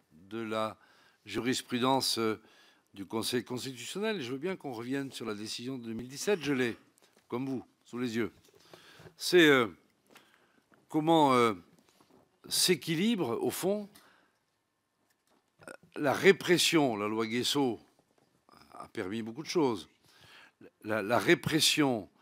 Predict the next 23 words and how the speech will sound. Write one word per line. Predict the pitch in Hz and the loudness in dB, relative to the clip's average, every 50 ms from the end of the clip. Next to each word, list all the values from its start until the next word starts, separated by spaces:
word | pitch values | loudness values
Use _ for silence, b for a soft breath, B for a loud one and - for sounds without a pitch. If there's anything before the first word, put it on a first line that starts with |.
| b b b b b b b b _ | b b b b b b b b _
de | - 120 95 98 123 | -20 -12 -2 0 2
la | 127 117 107 110 | 2 4 2 0
minoration | 104 117 113 117 110 104 113 107 - - - 120 113 113 104 90 - - | 0 -2 -2 0 2 2 2 2 0 -2 -2 -2 -2 -2 -4 -6 -8 -8
ou | - 127 | -6 -4
la | 113 110 | -4 -2
négation | 104 110 104 107 101 90 - - 107 101 95 90 | -2 -2 -2 -2 -2 -2 -4 -4 -4 -4 -6 -6
de | 82 90 87 | -8 -8 -8
ces | 78 - - 95 92 90 - - _ _ _ | -8 -8 -8 -8 -8 -8 -10 -14 _ _ _
crimes, | - - - 147 165 185 202 220 214 208 - _ _ _ _ b b b b b b b b b b b b _ - | -10 -4 -2 -2 -2 0 -2 -4 -6 -6 -10 _ _ _ _ b b b b b b b b b b b b _ -6
et | 123 110 | -6 -6
comment | - - 175 170 165 151 127 117 | 0 0 0 2 4 4 4 4
s'organise | - - 180 170 143 - 123 131 143 135 127 127 127 120 104 95 98 - - | 2 2 2 0 -2 -4 -4 -2 -2 0 0 0 -2 -2 -4 -6 -8 -10 -10
pour | 110 107 98 | -10 -4 -4
autant | 107 107 - - 117 127 151 165 156 - _ _ _ _ _ - | -4 -4 -2 0 0 0 0 -2 -6 -12 _ _ _ _ _ -6
notre | 123 135 139 - 123 110 | -4 -4 -4 -2 -4 -6
pays | 92 104 104 107 127 156 170 170 b b b b b b b b b _ _ - - _ _ | -6 -6 -6 -8 -8 -8 -12 -14 b b b b b b b b b _ _ -20 -20 _ _
en | 120 117 | -4 -4
regard | 92 95 113 104 101 131 147 165 160 - 101 | -2 -2 -2 0 2 2 2 2 0 -4 -6
de | 104 110 | -6 -6
la | 110 110 | -4 -4
liberté | 110 110 113 104 107 104 - - 165 151 | -4 -4 -4 -6 -6 -8 -4 -4 -4 -2
d'expression. | 113 113 107 - - - 104 95 - 92 76 | -2 -4 -8 -8 -10 -10 -10 -10 -10 -12 -10
Car | - - 175 151 120 95 - - | -4 0 0 0 0 -2 -6 -14